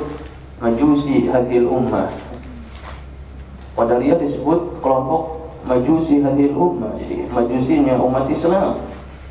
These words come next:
Kenapa? Karena mereka hampir mirip pemahaman dengan orang Majusi.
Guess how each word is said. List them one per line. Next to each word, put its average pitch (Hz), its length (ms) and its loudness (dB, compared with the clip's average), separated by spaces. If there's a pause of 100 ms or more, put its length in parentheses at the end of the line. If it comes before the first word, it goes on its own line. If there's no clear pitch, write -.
(280)
Kenapa? 139 640 0 (1300)
Karena 120 240 0
mereka 131 320 2
hampir 143 320 0
mirip 151 400 2
pemahaman 127 480 0
dengan 127 240 0
orang 127 240 2 (240)
Majusi. 120 720 2